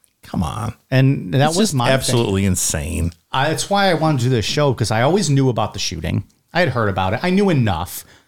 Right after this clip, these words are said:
Speaker 2: but I wanted to dive into it. So I was like, "Well, if I'm gonna do it, let's make a show out of it." And it, it, you know, the feeling I got while reading the books and watching the documentaries,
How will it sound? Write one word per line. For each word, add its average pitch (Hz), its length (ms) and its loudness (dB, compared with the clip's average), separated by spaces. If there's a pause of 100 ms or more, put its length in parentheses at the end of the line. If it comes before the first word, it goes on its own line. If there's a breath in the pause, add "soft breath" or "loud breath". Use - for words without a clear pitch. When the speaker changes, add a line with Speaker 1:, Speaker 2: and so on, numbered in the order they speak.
Speaker 2:
but 139 120 2
I 127 60 4
wanted 127 300 2
to 135 80 -2
dive 110 300 0
into 104 280 0
it. - 200 -10
So - 100 0
I 113 40 4
was 113 100 2
like, 101 140 0
"Well, 220 120 4
if 214 80 -4
I'm 123 60 0
gonna 117 140 2
do 185 240 2
it, - 240 0
let's - 160 -2
make 117 140 2
a 135 40 2
show 214 260 2
out 90 140 -2
of 87 100 -4
it." - 160 -4 (840 soft breath)
And 135 160 4
it, 127 320 0 (640)
it, 143 280 0 (260)
you 175 100 2
know, 104 240 0 (760)
the 147 120 0
feeling 196 480 2
I 160 120 2
got 127 300 -2
while 127 140 2
reading 123 380 2
the 107 60 0
books 104 420 -2
and 107 100 4
watching 104 300 2
the 104 60 2
documentaries, 101 1000 0